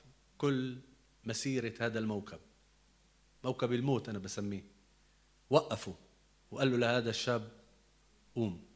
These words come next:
فأقامه بعد ساعات ويمكن أيام، يمكن يوم، لأنه كان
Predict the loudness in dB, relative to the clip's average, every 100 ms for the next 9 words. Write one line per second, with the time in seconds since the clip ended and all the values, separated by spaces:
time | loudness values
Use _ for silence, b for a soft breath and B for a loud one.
0 | -20 _ _ _ -20 -20 -6 0 0 2
1 | 0 0 -4 -12 -20 _ _ _ -20 _
2 | 2 4 4 2 4 4 4 2 0 2
3 | 2 2 4 2 0 -8 -20 -20 -20 _
4 | _ -4 -2 2 4 4 4 -4 -16 -20
5 | _ _ _ _ -6 -4 -4 0 0 0